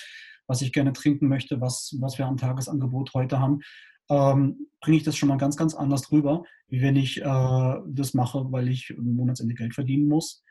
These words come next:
Und, ähm, wie du schon gesagt hast, es müssen einfach klare Ziele gesetzt werden.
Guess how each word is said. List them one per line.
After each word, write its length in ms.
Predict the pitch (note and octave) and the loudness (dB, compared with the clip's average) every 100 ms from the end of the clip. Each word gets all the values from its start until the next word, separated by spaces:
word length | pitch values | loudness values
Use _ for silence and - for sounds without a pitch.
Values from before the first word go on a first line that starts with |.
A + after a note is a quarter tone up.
| _ - _ _ | _ -20 _ _
Und, 580 | C3+ C3 C3+ C3 - - | 0 4 4 2 -2 -6
ähm, 640 | B2+ A#2+ A#2+ A#2+ A#2+ - _ _ _ _ _ _ | -2 0 2 2 2 0 _ _ _ _ _ _
wie 100 | C3 | -2
du 60 | C#3 | 2
schon 140 | E3+ | 4
gesagt 320 | C#3+ C#3 C#3+ | 4 4 2
hast, 340 | D#3+ A#2+ - - | 0 -2 -6 -12
es 140 | C#3+ | 0
müssen 180 | C#3+ D3 | 2 2
einfach 280 | C3+ C3 B2+ | 2 -2 -4
klare 360 | - B2+ C#3+ D#3 | -2 -2 0 -4
Ziele 320 | - D#3 F3 | -2 -2 0
gesetzt 420 | E3+ F3+ F3+ - | -2 -4 -6 -6
werden. 400 | D3 D#3 E3+ F3+ | -2 -2 -2 -4